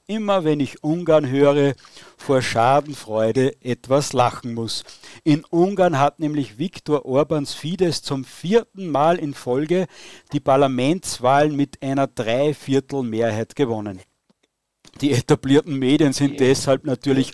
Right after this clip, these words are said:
außer sich und sie fragen sich, wie das sein kann,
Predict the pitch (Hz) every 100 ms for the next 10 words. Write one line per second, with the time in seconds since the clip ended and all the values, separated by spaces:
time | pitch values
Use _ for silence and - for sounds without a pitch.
0 | - 147 160 - 139 143 123 - - -
1 | - - 160 151 156 - 127 113 139 170
2 | 180 - 175 131 - - _ - 139 147
3 | 123 - - 123 135 127 120 110